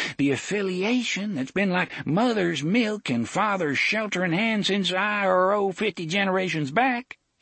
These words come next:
You'd not be so disrespectful as all that, would you? Jonas shook his head, smiling his thin smile.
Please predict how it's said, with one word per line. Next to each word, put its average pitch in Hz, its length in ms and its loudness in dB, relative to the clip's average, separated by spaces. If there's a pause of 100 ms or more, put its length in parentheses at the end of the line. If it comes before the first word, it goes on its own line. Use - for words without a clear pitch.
(220)
You'd 254 200 0
not 208 220 2
be 135 120 -2
so 90 200 -2
disrespectful 95 960 -4
as 95 120 -2
all 147 180 0
that, 277 260 -4
would 320 280 -2
you? - 180 -6 (1000)
Jonas 127 420 2
shook - 320 -4
his 101 180 -4
head, - 380 -6 (300)
smiling 95 600 -2
his 92 240 -4
thin 80 460 -4
smile. - 880 -6